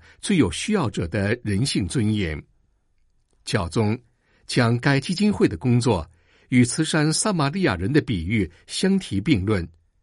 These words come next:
教宗提醒道，唯一可以俯视他人的理由是要搀扶跌倒的人站起来。教宗敦促他们以此原则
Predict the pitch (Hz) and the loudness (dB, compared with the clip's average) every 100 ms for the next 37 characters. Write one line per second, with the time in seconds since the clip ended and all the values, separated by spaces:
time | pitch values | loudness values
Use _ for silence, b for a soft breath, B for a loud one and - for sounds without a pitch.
0 | _ _ _ _ _ _ - 104 92 110 | _ _ _ _ _ _ -2 0 0 0
1 | 113 - 127 113 82 92 71 - _ _ | 0 0 -4 -4 -4 -4 -4 -8 _ _
2 | _ _ _ _ 117 123 160 170 160 b | _ _ _ _ 2 4 4 2 0 b
3 | b - 165 151 147 - 127 110 - 135 | b -4 4 4 4 2 -2 -2 0 -2
4 | - 214 190 143 147 104 76 80 82 98 | -2 -4 0 2 0 0 -4 -6 -4 -4
5 | b b b b - 156 135 123 - 190 | b b b b -2 2 2 0 -2 -2
6 | 208 190 107 139 b b 202 214 135 92 | -2 0 2 0 b b -2 0 -2 -4
7 | 98 95 90 110 135 185 85 - 151 85 | -4 -4 -2 -2 -2 -2 -2 -4 -4 -4
8 | 82 78 _ _ _ _ _ _ _ _ | -6 -10 _ _ _ _ _ _ _ _
9 | _ - 107 120 113 120 123 147 143 107 | _ 0 0 2 2 2 4 4 4 0
10 | - 101 104 85 - _ _ _ _ 143 | -2 -2 -2 -4 -12 _ _ _ _ 0
11 | 214 - 95 95 139 147 87 101 | 0 0 -2 0 0 0 -2 -4